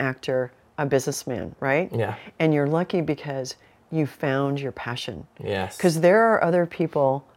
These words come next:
Speaker 1: just like you who never find the thing that, uh, feeds their monster or drives them, right?
Speaker 2: Yep.
Speaker 1: And that, I think, is actually one of the hardest things, especially if you have drive, but you can
Speaker 2: But you
Speaker 1: never
Speaker 2: don't know.
Speaker 1: find, you just don't know.
Speaker 2: Yep.
Speaker 1: Yeah.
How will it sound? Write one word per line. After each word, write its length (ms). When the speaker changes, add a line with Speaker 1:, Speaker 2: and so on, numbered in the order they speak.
Speaker 1:
just 320
like 300
you 240
who 240
never 520
find 460
the 60
thing 380
that, 280
uh, 160
feeds 300
their 100
monster 400
or 60
drives 360
them, 180
right? 360
Speaker 2:
Yep. 220
Speaker 1:
And 120
that, 200
I 100
think, 220
is 100
actually 300
one 100
of 80
the 60
hardest 400
things, 420
especially 480
if 220
you 100
have 220
drive, 500
but 180
you 60
can 300
Speaker 2:
But 20
you 60
Speaker 1:
never 200
Speaker 2:
don't 120
know. 40
Speaker 1:
find, 640
you 120
just 260
don't 200
know. 260
Speaker 2:
Yep. 300
Speaker 1:
Yeah. 340